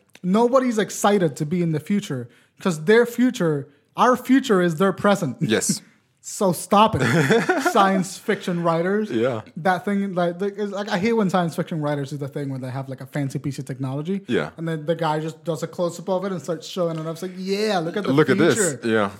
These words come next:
Speaker 1: Fuck you.
Speaker 2: They don't give a
Speaker 1: No
Speaker 2: fuck.
Speaker 1: one does that.
Speaker 2: Not important to them.
Speaker 1: And, and
Speaker 2: No.
Speaker 1: <laughs> no.
Speaker 2: Not.
Speaker 1: And this movie really, I think, handled that really well. Where there's
Speaker 2: Yeah.
Speaker 1: like, we're obviously in the future. There's an A I,
Speaker 2: Yep.
Speaker 1: but the A I is kinda rudimentary.
Speaker 2: Yes.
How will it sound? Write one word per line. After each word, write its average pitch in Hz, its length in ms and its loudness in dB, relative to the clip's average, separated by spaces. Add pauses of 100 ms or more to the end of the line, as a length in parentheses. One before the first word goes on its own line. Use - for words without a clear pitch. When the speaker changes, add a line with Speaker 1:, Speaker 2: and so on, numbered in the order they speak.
Speaker 1:
Fuck 330 260 -2
you. 277 220 2 (120)
Speaker 2:
They 147 140 2
don't 151 80 4
give 233 120 4
a - 20 -2
Speaker 1:
No 330 100 8
Speaker 2:
fuck. 302 80 6
Speaker 1:
one 269 180 4
does 233 220 4
that. 147 180 -2
Speaker 2:
Not 127 220 2
important 117 320 0
to 92 60 -4
them. 85 140 -2
Speaker 1:
And, 180 340 -4
and 175 400 -6
Speaker 2:
No. 190 220 -2
Speaker 1:
<laughs> - 40 2
no. 226 460 0 (180)
Speaker 2:
Not. 190 140 -2
Speaker 1:
And 214 100 6
this 269 140 4
movie 247 320 2
really, 180 420 -2
I 170 220 0
think, 165 240 -4
handled 165 300 0
that 226 320 -2
really 226 260 2
well. 240 180 2
Where 214 80 0
there's 175 120 2
Speaker 2:
Yeah. 165 40 2
Speaker 1:
like, 147 140 -4 (240)
we're 220 120 -2
obviously 220 200 4
in 202 80 2
the 185 80 2
future. 170 320 -2
There's 160 200 -2
an 160 140 0
A 175 160 0
I, 143 380 -2
Speaker 2:
Yep. 87 160 -10 (100)
Speaker 1:
but 156 220 -6
the 180 180 -2
A 202 140 0
I 165 220 0
is 160 140 -6
kinda 160 240 -4
rudimentary. 151 720 -4
Speaker 2:
Yes. 120 300 -4